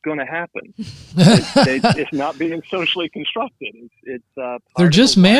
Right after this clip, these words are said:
Speaker 3: mammary
Speaker 1: card.
Speaker 3: glands.
Speaker 1: <laughs> They're not.
Speaker 3: Oh.
Speaker 1: I mean, it, it, it <laughs> the, for the average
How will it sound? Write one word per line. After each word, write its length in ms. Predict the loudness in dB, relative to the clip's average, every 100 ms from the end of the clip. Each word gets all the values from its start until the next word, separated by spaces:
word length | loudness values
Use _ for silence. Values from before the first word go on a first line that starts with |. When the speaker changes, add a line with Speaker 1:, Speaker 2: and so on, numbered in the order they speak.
| 6
Speaker 3:
mammary 200 | 6 6
Speaker 1:
card. 60 | 4
Speaker 3:
glands. 720 | 4 4 4 4 0 -6 -10 _ _ _ _ -12
Speaker 1:
<laughs> 180 | -10 -6 -6 -6 -8
They're 200 | -6 -6
not. 420 | -6 -6 -6 -10 -12
Speaker 3:
Oh. 500 | -10 -2 4 6 6
Speaker 1:
I 60 | 4
mean, 100 | 2
it, 140 | -2 -4
it, 140 | -8 -10 -10
it 120 | -10 -8 -10 -8 -10
<laughs> 520 | -10 -10 -12 -12 -18 _ -16 -16 -18 -20 _ _ _ _ _ _ -16
the, 80 | -16 -14
for 220 | -8 -8
the 100 | -6
average 400 | -6 -8 -10 -14